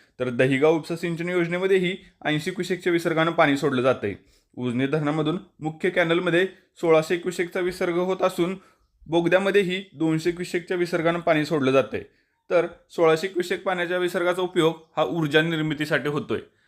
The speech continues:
आत्ताच हाती दिलेल्या माहितीनुसार उजनी धरणामधून भीमा नदीमध्ये वीस हजार क्युसेकच्या विसर्गानं पाणी सोडलं जात असून, एकूण उजनी धरणामधून भीमा नदीमध्ये एकवीस हजार सहाशे क्युसेकचा विसर्ग होतोय.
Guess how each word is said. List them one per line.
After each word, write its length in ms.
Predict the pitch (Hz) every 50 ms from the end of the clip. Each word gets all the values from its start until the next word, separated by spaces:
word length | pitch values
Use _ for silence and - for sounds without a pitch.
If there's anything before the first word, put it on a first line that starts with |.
| _ _ - -
आत्ताच 320 | 123 - - 139 139 143
हाती 200 | 147 127 127 143
दिलेल्या 360 | 139 147 143 143 143 143 147
माहितीनुसार 580 | 147 143 139 - 139 147 160 156 - 143 147 - - - _ _ _ _ -
उजनी 280 | 139 143 135 143 160
धरणामधून 520 | 160 175 170 170 175 180 180 175 190 185 170
भीमा 220 | 165 165 165 170
नदीमध्ये 500 | 175 175 175 185 185 180 170 175 185 185 - - _ _ _ _ _ - - 117 -
वीस 280 | 135 160 220 247 233 240
हजार 200 | 214 202 196 202
क्युसेकच्या 440 | 202 - 196 - 202 190 - 202 185
विसर्गानं 400 | 185 185 190 196 180 180 180 175
पाणी 240 | 170 180 175 175
सोडलं 260 | 165 - 180 160 160 156
जात 220 | 160 160 156 -
असून, 280 | 170 - - 151 156 160 - - _ _ _ -
एकूण 380 | - 180 190 185 - 226 208 208
उजनी 340 | - - 170 190 175 190 196
धरणामधून 480 | 190 208 202 202 202 202 190 208 202
भीमा 200 | 190 196 190 190
नदीमध्ये 460 | 190 196 196 185 202 196 196 175 190 - - -
एकवीस 340 | 175 170 - 170 190 185 -
हजार 200 | 180 175 185 185
सहाशे 380 | 185 - 190 180 165 - 175 175
क्युसेकचा 400 | 170 170 165 165 147 - - 139
विसर्ग 260 | 131 123 - 131 120
होतोय. 320 | 123 143 131 95 107 104